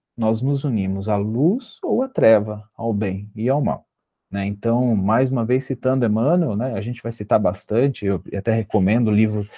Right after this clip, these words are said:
a, a, a leitura do livro Pensamento e Vida, ele fala muito sobre sintonia,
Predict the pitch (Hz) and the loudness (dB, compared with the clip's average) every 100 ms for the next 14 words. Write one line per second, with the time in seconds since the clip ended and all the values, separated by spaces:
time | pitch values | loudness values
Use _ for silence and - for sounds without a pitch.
0 | - - 98 - 101 95 92 82 - 101 | -16 -2 -2 0 2 2 0 -4 -2 -2
1 | 101 127 127 110 110 107 117 117 110 113 | 0 0 4 4 2 -2 -4 -2 2 0
2 | 101 95 110 160 135 - _ _ _ - | 0 0 4 4 4 -6 _ _ _ -6
3 | 110 123 143 160 139 156 175 - 147 143 | -2 2 4 6 4 2 -2 -2 -2 0
4 | 156 147 127 110 92 | -4 0 2 2 2